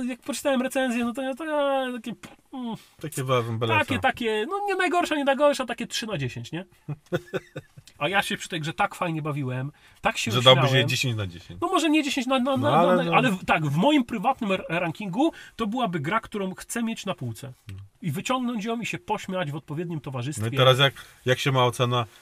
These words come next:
Speaker 2: e, dwa na dziesięć do tego, że chcesz ją mieć, nie?
Speaker 1: No właśnie,
Speaker 2: No.
Speaker 1: no właśnie. No
Speaker 2: No
Speaker 1: i
Speaker 2: i to jest to, nie?
Speaker 1: no i mówię, i tutaj znowu wracamy do tego. E,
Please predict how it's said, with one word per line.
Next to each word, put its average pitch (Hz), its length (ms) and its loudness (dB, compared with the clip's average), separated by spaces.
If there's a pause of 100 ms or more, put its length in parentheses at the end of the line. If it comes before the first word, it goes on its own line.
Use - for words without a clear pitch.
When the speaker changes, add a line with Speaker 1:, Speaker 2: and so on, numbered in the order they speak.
(120)
Speaker 2:
e, 104 180 -2
dwa 110 220 4
na 113 120 2
dziesięć 117 380 -4
do 117 140 -4
tego, 117 260 -2
że 107 100 -4
chcesz 113 220 -4
ją 110 100 0
mieć, 101 360 -6
nie? 113 160 -6
Speaker 1:
No 156 180 -4
właśnie, 131 240 -4
Speaker 2:
No. 92 80 -8 (260)
Speaker 1:
no 143 60 -6
właśnie. 147 280 -6
No 143 120 -4
Speaker 2:
No 110 120 -2
Speaker 1:
i 127 40 0
Speaker 2:
i 127 40 -4
to 131 60 -2
jest 127 160 -4
to, 95 140 -8
nie? 92 120 -8 (300)
Speaker 1:
no 175 60 0
i 226 100 2
mówię, 226 220 2
i - 100 -6
tutaj 233 240 -2
znowu 196 200 -2
wracamy 147 360 -4
do 131 100 -6
tego. 110 300 -8 (320)
E, - 120 -12